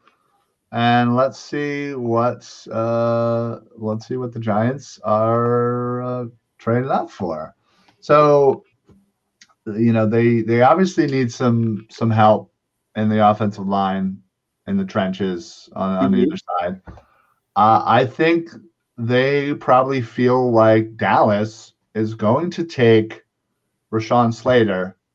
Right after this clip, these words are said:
Speaker 2: Mm-hmm.
Speaker 1: before they have an opportunity to. And, you know, everything that I've been seeing about this kid is, is he's ju-, he's almost, you know, ju-, a lot of people think he's just as good, if not better,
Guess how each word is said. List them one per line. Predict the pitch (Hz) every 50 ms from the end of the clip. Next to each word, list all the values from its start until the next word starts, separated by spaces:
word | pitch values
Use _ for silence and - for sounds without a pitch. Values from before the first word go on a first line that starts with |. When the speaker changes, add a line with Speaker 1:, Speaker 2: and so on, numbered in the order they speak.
| _ _ _ _ _ _ _ _ _ _ _ -
Speaker 2:
Mm-hmm. | - 120 120 120
Speaker 1:
before | 113 110 - - - 123 131 139
they | 135 131 131 135
have | 131 127 123 127
an | 135 127
opportunity | 123 123 120 139 123 - - 202 202 175 113 101 95 92
to. | - 104 92 87 85 85 87 90 - -
And, | 104 104 104 107 107 107 104 104 104 107 101 - _ -
you | - 117
know, | 110 107 104 104 101 90 85 -
everything | - 107 120 147 151 165 156
that | 156 147
I've | 143
been | 143 143 143 135 123 117
seeing | - - - 143 135
about | 135 127 123 120
this | 127 117 -
kid | - - 131 123 117
is, | 117 110 110 - -
is | - 104 104 98 95 -
he's | 110 104 95 -
ju-, | - 117 120 113
he's | 95 104 104 101 95 110
almost, | 120 139 143 131 127 123 - 110
you | 117
know, | 110 104 98 95 95 _ -
ju-, | - 123 110 107
a | 101
lot | 95 110 139 170 180
of | 170
people | 151 139 131 120 113
think | 143 135 123
he's | 117 147 135 117 -
just | - 123 127 135 -
as | 143 131 120
good, | 117 - 117 110 107
if | 110 110 110
not | 113 110 104 95
better, | 117 117 117 101 92 90 92